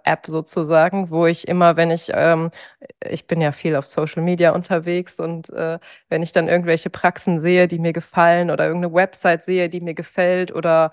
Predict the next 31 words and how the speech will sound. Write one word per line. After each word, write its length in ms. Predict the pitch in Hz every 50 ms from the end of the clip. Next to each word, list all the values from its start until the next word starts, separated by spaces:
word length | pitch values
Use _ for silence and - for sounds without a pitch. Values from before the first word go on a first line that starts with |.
| - - - - _ _ _ _ _ -
weiß 220 | 175 185 185 -
ich 60 | 190
nicht, 160 | 175 170 - 185
ein 120 | 180 180
Material, 520 | 180 180 - - 202 180 170 175 190 190
was 160 | 185 185 - -
ich 120 | 170 -
interessant 580 | - 170 - - 170 - - - 165 185 180 -
finde, 520 | - - 185 180 180 180 180 180 180 170
dann, 460 | 165 - 165 165 165 170 170 170 160
äh, 360 | - - 165 160 156 160 160 -
kopiere 460 | - 139 - - _ _ _ - 208
ich 120 | 190 - -
mir 80 | 170
den 140 | 156 165 156
Link 280 | 175 196 208 214 208 190
oder 140 | 160 - -
mach 200 | 160 175 - -
mir 60 | 165
einen 100 | 160 165
Screenshot 460 | - - - 180 185 - - 165 160
und 80 | 160 160
dann 100 | 151 151
füge 180 | - - 175 175
ich 80 | -
das 160 | - 160 -
alles 240 | - - 160 175 -
in 80 | 165 156
meine 200 | 156 160 160 160
Pinnwand-App 680 | - - 180 175 165 151 160 - - 170 170 - -
ein 260 | - 175 170 185 226